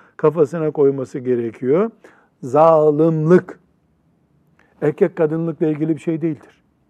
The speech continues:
Zalimlik, kafirlik, Müslümanlıkla ilgili bir şey değildir. Kafirin kendi zalim zaten.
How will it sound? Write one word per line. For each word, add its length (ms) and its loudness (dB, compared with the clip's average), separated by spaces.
Zalimlik, 720 2
kafirlik, 540 0
Müslümanlıkla 600 -4
ilgili 260 -2
bir 60 -12
şey 220 -4
değildir. 360 -4
Kafirin 520 0
kendi 320 0
zalim 440 0
zaten. 360 -18